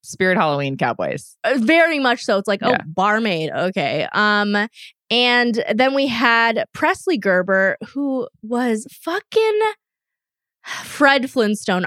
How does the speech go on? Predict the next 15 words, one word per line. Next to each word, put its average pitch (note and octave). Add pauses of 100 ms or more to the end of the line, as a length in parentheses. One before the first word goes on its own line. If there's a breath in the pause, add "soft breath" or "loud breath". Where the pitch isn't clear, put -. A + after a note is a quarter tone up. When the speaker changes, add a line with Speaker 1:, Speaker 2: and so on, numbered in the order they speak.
Speaker 2:
Are A3+
you B3
kidding F#3
me? C4 (760)
Speaker 1:
Yeah, D#3+
Speaker 2:
Are A3+
Speaker 1:
it A#3+
Speaker 2:
you A#3
Speaker 1:
was A3
bad. C3+
Speaker 2:
kidding D3+
me? G#2 (340)
Speaker 1:
It E3
was, D#3
Speaker 2:
So E4